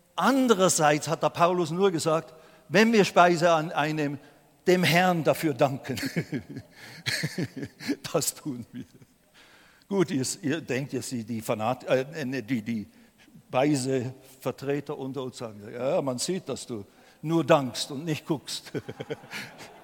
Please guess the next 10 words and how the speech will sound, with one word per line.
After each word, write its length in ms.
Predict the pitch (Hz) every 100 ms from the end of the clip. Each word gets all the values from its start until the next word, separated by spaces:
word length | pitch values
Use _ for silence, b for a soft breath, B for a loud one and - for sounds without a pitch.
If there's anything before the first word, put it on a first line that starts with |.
| - - - - - B B B B B -
Ja 140 | 294
gut, 500 | 277 320 320 262 - - - - B B B B B -
die 100 | 185
Bibel 260 | 202 247 226
sagt, 400 | 202 202 202 -
alles 300 | 196 247 -
Fett 340 | - 220 -
gehört 380 | 208 185 220 214
dem 140 | 208
Herrn. 400 | 196 254 240 117